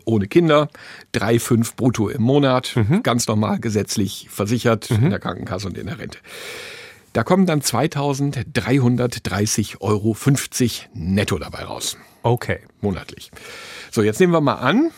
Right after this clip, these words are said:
Speaker 1: gut verhandelt, der Bruttolohn steigt um drei Prozent.
Speaker 2: Ja.
Speaker 1: So, dann sind's netto aber keine drei Prozent, es sind nicht mal zweieinhalb Prozent mehr.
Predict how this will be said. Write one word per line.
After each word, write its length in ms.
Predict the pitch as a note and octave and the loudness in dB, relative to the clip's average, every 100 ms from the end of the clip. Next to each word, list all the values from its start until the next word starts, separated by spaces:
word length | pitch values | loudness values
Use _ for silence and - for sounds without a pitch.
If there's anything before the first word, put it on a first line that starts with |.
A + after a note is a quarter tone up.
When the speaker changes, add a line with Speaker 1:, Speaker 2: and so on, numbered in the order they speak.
| - | 0
Speaker 1:
gut 180 | - D3 | 2 2
verhandelt, 640 | G#2+ C3 F#3 F#3 F#3 - - _ _ _ | 2 0 2 2 0 -4 -12 _ _ _
der 100 | A2 | -2
Bruttolohn 520 | G#2+ C#3+ C#3+ A#2+ B2+ | 2 2 2 2 2
steigt 400 | - - A2 A2+ | -2 -2 -2 -2
um 200 | A2 G2+ | -4 -6
drei 320 | - G2 G#2 A#2+ | -4 -4 2 2
Prozent. 540 | - G#2+ - - - - _ _ _ A2+ | 0 -6 -6 -10 -14 -18 _ _ _ -2
Speaker 2:
Ja. 320 | F2+ F2 D3+ - - - - - _ | -2 -2 -4 -8 -20 -20 -20 -20 _
Speaker 1:
So, 180 | - F2+ | -8 -4
dann 160 | G2 | -2
sind's 240 | A2 A#2 - | 0 0 4
netto 340 | A#2 F#3 A#2+ | 2 4 0
aber 200 | A2+ A#2+ | 0 -4
keine 380 | - - C4 C#4 | -6 -2 0 0
drei 220 | C3+ G2 | 0 -4
Prozent, 640 | G2+ - G#2+ - A2+ B3 - | -4 -2 -2 0 2 2 0
es 140 | A#2 | -2
sind 160 | C#3+ D3 | 0 2
nicht 240 | D#3 - | 0 2
mal 160 | B2 A#2 | 0 0
zweieinhalb 640 | - A#2 G#2+ G#2 A3 B3 | 0 0 2 0 -2 -4
Prozent 640 | - - F#2 - D#2 D#2 | -6 -10 -8 -4 -4 -4
mehr. 260 | F2 D2+ - | -4 -4 -6